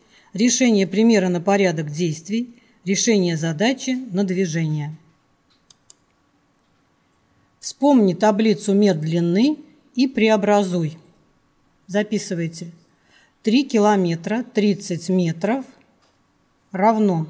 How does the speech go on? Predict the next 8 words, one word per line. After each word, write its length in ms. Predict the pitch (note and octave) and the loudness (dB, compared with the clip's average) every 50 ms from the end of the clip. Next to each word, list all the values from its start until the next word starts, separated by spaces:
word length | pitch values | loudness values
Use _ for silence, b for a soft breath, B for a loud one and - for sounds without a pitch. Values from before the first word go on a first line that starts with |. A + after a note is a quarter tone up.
| - - _ _ _ _ _ _ _ _ _ _ _ _ _ _ _ _ _ | -10 -20 _ _ _ _ _ _ _ _ _ _ _ _ _ _ _ _ _
Сколько 480 | - - _ G#3+ A3 B3 A#3+ A#3+ C4 | -20 -12 _ -2 -2 -2 -2 -4 -6
будет 500 | A#3 F3 D#3+ F3+ F3+ F3 G#3 G#3 - - _ _ _ _ _ _ _ _ _ _ _ | -6 -4 -6 -8 -6 -6 -8 -10 -10 -20 _ _ _ _ _ _ _ _ _ _ _
метров? 640 | F#3+ F3 E3+ E3 D#3+ E3 - D#3+ D#3 D3+ - - - _ _ _ _ _ _ _ _ _ _ _ _ _ _ _ _ _ _ _ _ _ _ _ _ _ _ _ _ _ _ _ _ _ _ _ _ _ _ _ _ _ _ _ _ _ _ _ _ _ _ _ _ _ _ _ _ _ _ _ _ _ _ _ _ _ _ _ _ _ _ _ _ _ _ _ _ _ _ _ _ _ _ _ _ _ | -6 -4 -4 -4 -6 -6 -8 -10 -10 -10 -12 -18 -20 _ _ _ _ _ _ _ _ _ _ _ _ _ _ _ _ _ _ _ _ _ _ _ _ _ _ _ _ _ _ _ _ _ _ _ _ _ _ _ _ _ _ _ _ _ _ _ _ _ _ _ _ _ _ _ _ _ _ _ _ _ _ _ _ _ _ _ _ _ _ _ _ _ _ _ _ _ _ _ _ _ _ _ _ _
Семь 380 | _ - - - B3+ C4 A#3 G#3+ | _ -10 -4 0 2 4 4 4
метров 560 | G3+ G3+ G3 F#3+ F#3 F#3 F#3 G#3 A#3+ A3+ G3 | 4 4 4 4 2 0 0 -4 -4 -2 -2
двадцать 460 | F3+ F3+ G#3+ G#3 F#3+ G3 - F3 E3 | -2 0 2 0 0 -2 -6 -8 -6
сантиметров 800 | - - F#3+ F3+ F3+ - F#3+ F#3+ G3+ B3 C4+ - B3+ C#4 C4 - | -4 -4 -4 -4 -2 -2 0 0 0 0 0 -2 -4 -6 -6 -2
равно. 520 | G3 G3 G#3+ G3+ G3 F3+ E3+ E3 E3 E3+ | 0 0 0 2 0 -2 -2 -2 -2 -4